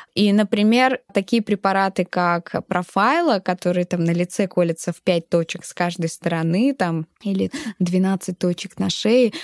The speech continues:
они, конечно, уникальны, потому что они дают гидратацию, увлажнение кожи, ну и всё. То есть задача увлажнить. Просто почему я очень редко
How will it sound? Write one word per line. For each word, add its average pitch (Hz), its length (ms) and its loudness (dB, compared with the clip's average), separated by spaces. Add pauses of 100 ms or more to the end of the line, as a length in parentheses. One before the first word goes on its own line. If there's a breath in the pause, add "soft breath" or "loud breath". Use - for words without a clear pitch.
(120)
они, 185 200 2
конечно, 190 460 0
уникальны, 185 680 0
потому 180 380 -4
что 180 380 -6 (340 loud breath)
они 185 260 2
дают 180 360 0
гидратацию, 226 1040 0 (400 loud breath)
увлажнение 214 800 2
кожи, 190 580 0 (360)
ну 294 180 2
и 226 160 2
всё. - 340 -6 (280)
То 214 40 2
есть - 220 -4
задача 220 800 2
увлажнить. 202 800 0 (340 loud breath)
Просто 226 640 2
почему 262 580 2
я 220 640 4
очень 202 400 2
редко 202 580 2